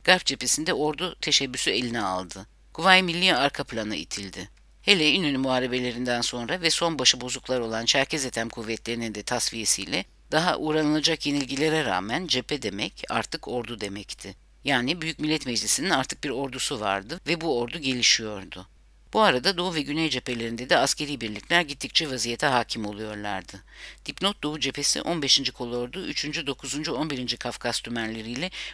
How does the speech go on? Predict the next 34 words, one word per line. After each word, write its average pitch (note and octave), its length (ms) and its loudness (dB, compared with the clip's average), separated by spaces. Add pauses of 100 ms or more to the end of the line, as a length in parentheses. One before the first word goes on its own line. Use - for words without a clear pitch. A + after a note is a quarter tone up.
on F3+ 160 -2
ikinci B2 320 -2
tümen F3+ 340 0
ve E3+ 40 4
Erzurum C#3 420 2
müstahkem C3 560 -2
mevkii. G#2 520 -6 (420)
Adana E3 300 2
El D3+ 140 0
Cezire D#3 400 0
cephesi A#2+ 500 -2
on E3 140 0
üçüncü A#2+ 320 -2
kolordu, A#2+ 580 -6 (260)
ikinci E3+ 420 -2
ve C#3+ 100 -2
beşinci C#3 380 2
tümenler B2 480 -2
Fırat C#3+ 380 2
batısında, G2 640 -2
Adana C3 280 -4
Milis C3+ 320 0
Kuvvetleri. G2+ 720 -10 (460)
Üçüncü E3 320 -2
kolordu, C3+ 540 -4
beşinci E3 340 4
ve D3+ 80 0
on C#3+ 180 -2
beşinci A#2+ 340 0
tümenler B2 500 0
Samsun, D3 440 2
Amasya, B2+ 380 0
Tokat - 480 -8
bölgesi. G#2+ 560 -4